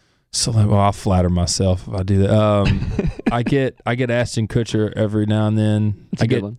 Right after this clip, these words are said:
Speaker 1: I get, uh, Timothy Olyphant, uh, actually as well.
Speaker 2: All right.
Speaker 1: Um, so yeah, those two. Also Brad Pitt. I
Speaker 2: Yep.
Speaker 1: get,
Speaker 2: Mm-hmm.
Speaker 1: um,
Speaker 2: I can see that.
Speaker 1: Wells Adams.
Speaker 2: Oh,
Speaker 1: I
Speaker 2: yeah.
Speaker 1: get, uh,
Speaker 2: <laughs> Uh, who would you call to get you out of jail?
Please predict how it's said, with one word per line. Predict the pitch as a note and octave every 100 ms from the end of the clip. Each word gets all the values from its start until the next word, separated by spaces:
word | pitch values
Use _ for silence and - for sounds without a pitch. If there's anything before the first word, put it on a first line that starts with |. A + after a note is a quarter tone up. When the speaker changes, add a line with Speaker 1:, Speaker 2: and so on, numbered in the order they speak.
| -
Speaker 1:
I | A2+
get, | A#2 G#2+ A#2+
uh, | G#2+
Timothy | G2+ D3 C3+ B2
Olyphant, | A2 A#2 G2 G2+ F2+ -
uh, | G2+ F#2+
actually | G2+ - G2
as | G2
well. | G2 G2+ F#2+ F#2+ -
Speaker 2:
All | A2
right. | G#3 G3 G#3 - _ -
Speaker 1:
Um, | F#2+ F2+ F2 D#2+ - - _ _ -
so | A#2
yeah, | G#2+ G2+
those | G#2 G2
two. | - F#2+ G2
Also | G2+ A2 A#2
Brad | G#2 G2+ A2 A2 G2+
Pitt. | - G#2 G#2 -
I |
Speaker 2:
Yep. | G2+ A2+ G2+
Speaker 1:
get, | G2+ -
Speaker 2:
Mm-hmm. |
Speaker 1:
um, | A2+ G2+ G2 G2 F#2+ F#2
Speaker 2:
I |
can | A#2+
see | A2+ G#2
that. | G2+
Speaker 1:
Wells | G#2+ A2
Adams. | G#2+ G2+ G#2 G#2 G#2 A#2+
Speaker 2:
Oh, |
Speaker 1:
I | A#2+
Speaker 2:
yeah. | F#2+ G2 F#2+ F#2+ - - G#3+
Speaker 1:
get, | - C#3 - D3+ B2+ - D#3 - - C#3+
uh, | A#2+ B2 - - - - - - - - - - -
Speaker 2:
<laughs> |
Uh, | D3+ D3+ D#3
who | F3
would | A#3
you | G3
call | G3+
to | F#3+
get | F3 F#3
you |
out | D#3+
of | B2+
jail? | C3+ G2